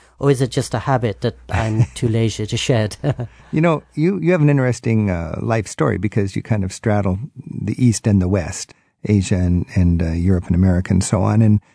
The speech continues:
Speaker 2: I've read a, a lot of your material, and y-, you're, you know, not religious. On the other hand, you seem very religious, and you always share a huge respect for religious traditions, even though you don't believe in those traditions.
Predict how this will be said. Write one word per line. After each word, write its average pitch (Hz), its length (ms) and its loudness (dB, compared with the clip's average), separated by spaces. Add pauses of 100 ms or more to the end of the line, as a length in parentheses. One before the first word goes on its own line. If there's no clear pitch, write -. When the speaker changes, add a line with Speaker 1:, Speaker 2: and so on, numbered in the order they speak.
(120)
Speaker 2:
I've 117 240 -2 (100)
read 123 280 2
a, 101 440 -6
a 107 40 -2
lot 120 240 2
of 101 100 0
your 90 260 -2
material, 117 520 0
and 101 300 2
y-, 165 280 -6 (160)
you're, 123 400 0 (180)
you 147 80 2
know, 104 120 2
not 117 400 0
religious. 120 880 0
On 127 160 6
the 139 80 6
other 143 140 4
hand, 139 400 2 (180)
you 135 120 2
seem 131 360 4 (120)
very 143 300 2
religious, 101 720 0 (160)
and 120 340 4 (720)
you 139 220 0
always 151 640 0
share 127 500 2 (220)
a 120 60 4
huge 185 360 0
respect 127 380 0
for 120 160 0
religious 110 480 2
traditions, 110 600 2
even 113 200 2
though 113 100 4
you 110 140 2
don't 123 220 2
believe 151 260 4
in 107 80 6
those 90 180 -2
traditions. 98 720 -6